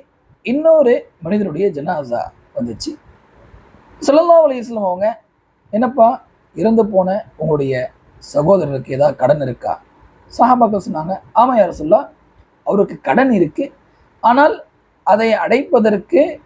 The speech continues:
அவர்கிட்ட பணம் இருக்கு, எனவே அதை வச்சு என்ன பண்ணிடலாம், அடைச்சிடலாம், செட்டில் பண்ணிடலாம்" அப்படின்ற மாதிரி சொன்னாங்க. ஸல்லல்லாஹு அலைஹி வஸல்லம் அவங்க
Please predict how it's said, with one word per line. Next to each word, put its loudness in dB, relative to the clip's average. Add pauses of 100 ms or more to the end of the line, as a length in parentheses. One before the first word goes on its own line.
(400)
அவர்கிட்ட 0
பணம் 0
இருக்கு, -4 (200)
எனவே 4
அதை 4
வச்சு -2
என்ன -2
பண்ணிடலாம், -8 (280)
அடைச்சிடலாம், -2 (400)
செட்டில் 2
பண்ணிடலாம்" -6
அப்படின்ற -4
மாதிரி -6
சொன்னாங்க. -6 (1000)
ஸல்லல்லாஹு 2
அலைஹி -6
வஸல்லம் -8
அவங்க -2